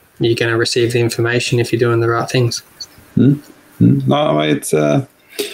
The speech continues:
Speaker 2: it's a lot, lot, lot for me to think about when <laughs> and all of
Speaker 1: Yeah,
Speaker 2: us,
Speaker 1: I'm probably,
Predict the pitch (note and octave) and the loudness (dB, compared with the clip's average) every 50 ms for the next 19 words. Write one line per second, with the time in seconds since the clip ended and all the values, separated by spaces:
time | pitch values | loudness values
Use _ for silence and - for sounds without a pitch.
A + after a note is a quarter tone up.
0 | - - - - _ - C#2+ C#2 - - C#2 C#2 C2 C2 C2 B1+ B1+ B1+ B1+ B1+ | -14 -20 -20 -14 _ -2 -2 -2 -2 -2 0 0 2 2 2 2 2 2 2 2
1 | B1+ B1+ C2 C2 B1+ C2 - - - - - - - - - - - - - - | 2 2 2 2 2 2 2 2 0 0 -2 -10 -18 -20 -20 -20 -20 -20 -20 -18
2 | - - - - - - D#3+ D3+ D#3 D3 - D3 D3 D#3 D3+ D3 - - _ - | -18 -18 -18 -14 0 2 2 4 4 2 2 2 2 2 2 0 -2 -6 _ -12
3 | - - - D#3 D3 C#3+ - - - D3+ C#3+ C#3+ C#3+ C#3 B2+ - A2+ - C3+ A#2+ | -8 -2 0 0 0 0 -2 0 2 2 4 4 4 4 2 2 0 2 2 2
4 | A2 A2 G#2 G#2+ G2+ G#2 G2+ G2 G#2+ G#2+ A2 B2 G2+ - - - - - - - | 4 2 2 2 2 2 0 0 2 2 2 2 2 0 -6 -8 -10 -14 -16 -14
5 | - - - - - - E4+ - E3+ B2 - F3+ - D#3 B2+ E3 E3 D#3+ D#3+ D3 | -14 -14 -10 -10 -4 -2 0 2 2 2 2 2 0 2 2 2 2 2 0 0
6 | D3 C3+ C#3 C#3 C#3+ C#3 C#3 - - - C#3+ | 0 -2 0 0 0 0 0 0 -4 -4 -4